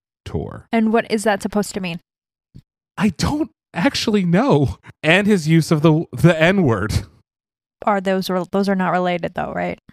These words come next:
Speaker 2: Unrelated?
Speaker 1: Uh, weirdly, they kind of are. Quote, "I mean no disrespect. I'm sure the Japanese are wonderful folks. And I'm, if I'm with a bunch of guys, we may talk about babes in a certain way.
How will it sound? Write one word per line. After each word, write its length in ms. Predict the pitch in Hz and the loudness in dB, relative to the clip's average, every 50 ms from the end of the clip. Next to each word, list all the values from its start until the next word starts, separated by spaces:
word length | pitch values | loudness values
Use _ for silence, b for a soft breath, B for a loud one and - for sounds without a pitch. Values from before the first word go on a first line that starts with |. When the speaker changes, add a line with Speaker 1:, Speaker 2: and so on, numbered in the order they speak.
| _ _ _ _ - - | _ _ _ _ -20 -6
Speaker 2:
Unrelated? 760 | 214 226 202 190 190 190 190 170 175 185 185 202 196 208 175 | -2 -2 -2 2 2 2 4 4 4 6 4 2 2 4 2
Speaker 1:
Uh, 40 | 165 | 4
weirdly, 380 | 202 254 330 285 254 247 226 | 4 4 2 0 2 2 4
they 160 | 220 196 208 | 4 4 2
kind 360 | 190 - 175 196 196 254 285 214 | 2 0 0 2 2 4 4 2
of 120 | 151 143 | 4 4
are. 400 | 165 196 220 170 - 170 180 - - - - - - _ _ _ _ _ _ _ _ B 202 202 156 _ _ _ | 4 4 4 2 2 0 -2 -4 -4 -16 -20 -20 -20 _ _ _ _ _ _ _ _ B -10 -10 -10 _ _ _
Quote, 520 | - - 180 180 185 190 151 131 - - - - _ _ B B B B B B B B B B | -2 2 4 6 6 6 4 2 -2 -8 -18 -18 _ _ B B B B B B B B B B
"I 280 | - 113 127 160 214 | -2 0 2 2 4
mean 280 | 214 190 190 196 196 190 | 4 2 2 2 4 4
no 160 | 190 190 190 | 4 4 4
disrespect. 880 | 170 143 175 185 - - 185 175 - - _ 165 185 147 98 - - - b b b b | 4 2 0 0 2 2 0 0 0 2 _ 2 2 2 -2 -6 -14 -20 b b b b
I'm 240 | - 110 127 151 151 | 0 2 2 2 0
sure 240 | 135 - - 165 170 | 0 2 4 4 4
the 100 | 160 160 | 4 2
Japanese 560 | 135 120 160 156 160 - 165 160 170 165 147 160 | 2 4 2 2 4 2 0 2 2 2 4 4
are 120 | 160 156 | 4 4
wonderful 500 | 127 123 135 143 151 160 151 - 170 160 | 4 2 2 2 2 0 2 2 0 -2
folks. 480 | - - 165 180 160 - - - - - b b b b b | 2 2 2 2 2 0 -4 -14 -16 -16 b b b b b
And 200 | - 120 127 131 135 | -2 0 2 2 2
I'm, 200 | 135 135 135 - - | 2 2 0 -2 -2
if 160 | 127 120 - | -2 2 4
I'm 180 | 151 151 143 127 | 4 2 4 4
with 200 | 117 139 - - | 2 2 4 2
a 80 | 165 147 | 0 2
bunch 280 | 120 143 151 147 - 151 | 4 2 2 4 2 0
of 160 | 135 110 - | 0 0 -2
guys, 540 | - 110 120 147 160 127 101 107 117 117 - B B B B | 0 0 2 2 2 2 2 0 0 -2 -4 B B B B
we 140 | 104 113 123 | 2 2 2
may 160 | 131 143 147 | 4 2 0
talk 320 | - - 143 135 139 - | 0 0 0 0 2 0
about 320 | 156 147 160 156 127 92 - | 2 2 2 2 2 -2 -4
babes 420 | 113 107 131 160 196 175 135 117 | 0 2 2 2 2 2 2 2
in 100 | 131 120 | 2 2
a 60 | 117 | 2
certain 380 | 107 - - 113 113 98 107 104 | 0 0 0 -2 -2 0 0 2
way. 320 | 98 98 92 92 101 120 | 2 2 2 0 -2 -2